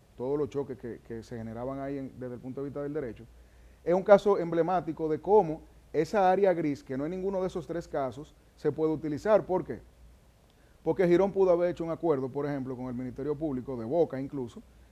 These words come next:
de que iba a ser más adelante, eh, descargado o lo iban a llevar un poco más suave en la imputación, pero procesalmente hablando eso no se traduce, lo que quiere decir que las otras partes, los otros imputados, no tienen un contacto documental con eso que puedan utilizarlo para defenderse.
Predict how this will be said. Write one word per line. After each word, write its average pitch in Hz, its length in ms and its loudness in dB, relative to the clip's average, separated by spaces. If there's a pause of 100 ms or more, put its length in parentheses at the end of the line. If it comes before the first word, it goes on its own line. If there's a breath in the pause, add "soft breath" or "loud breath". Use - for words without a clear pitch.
(100)
de 127 160 -6
que 127 80 -6
iba 135 160 0
a - 20 -2
ser 143 160 -4
más 143 220 -4
adelante, 143 800 -4
eh, 117 40 -8
descargado 127 720 -2
o 117 140 -8
lo 117 60 -6
iban 131 160 -6
a 135 80 -6
llevar 139 180 -4
un 131 80 -8
poco 143 220 -6
más 139 160 -8
suave 147 240 -4
en 131 80 -8
la 139 60 -8
imputación, 151 580 -8 (440 soft breath)
pero 170 360 12 (180)
procesalmente 190 840 2
hablando 165 240 0
eso 170 160 -8
no 165 80 -6
se 165 100 -6
traduce, 151 480 -2
lo 131 160 -4
que 143 140 -4
quiere 175 180 -2
decir 165 260 0
que 151 80 -6
las 147 240 -4
otras 208 320 -4
partes, 139 400 -2
los 127 140 -8
otros 170 180 -6
imputados, 135 500 -6 (340 soft breath)
no 160 120 -4
tienen 202 220 0
un 208 120 -2
contacto 185 460 2
documental 165 540 -2
con 170 180 -4
eso 160 160 -6
que 151 140 -4
puedan 156 260 -2
utilizarlo 170 520 -4
para 151 180 0
defenderse. 135 580 -4